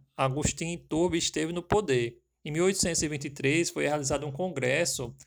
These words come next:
que declarou independência da região, que foi nomeada Províncias Unidas da América Central. No ano seguinte,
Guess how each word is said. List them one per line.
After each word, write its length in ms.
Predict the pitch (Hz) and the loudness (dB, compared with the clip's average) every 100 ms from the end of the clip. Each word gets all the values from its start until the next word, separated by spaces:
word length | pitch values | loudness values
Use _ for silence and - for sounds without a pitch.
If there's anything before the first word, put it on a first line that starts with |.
| _ - _ | _ -20 _
que 120 | - | -6
declarou 760 | 170 185 190 180 151 156 185 175 190 | 0 0 2 2 2 2 0 -2 -4
independência 600 | 170 180 180 180 160 - | -2 -2 -2 -4 -4 -2
da 100 | 170 | 0
região, 640 | 175 175 220 160 120 120 - _ | 0 -2 0 0 0 -6 -14 _
que 140 | 147 | -8
foi 220 | 139 156 | -4 -4
nomeada 680 | 151 156 165 139 131 127 170 | -4 -4 -4 -2 -2 -2 -4
Províncias 1000 | 175 165 151 131 123 135 117 196 196 - _ _ _ | -2 -2 -2 -4 -6 -4 -4 -4 -4 -6 _ _ _
Unidas 760 | 170 139 135 131 135 165 185 165 | -8 -2 2 2 0 0 0 0
da 160 | 151 147 | 0 0
América 460 | 135 139 160 190 | 0 0 -2 -2
Central. 640 | 175 208 214 131 117 113 - _ _ _ _ | -2 -4 -2 0 -2 -4 -14 _ _ _ _
No 180 | 143 151 | -4 0
ano 140 | 175 | 0
seguinte, 440 | 185 196 143 170 | 0 -2 -2 -6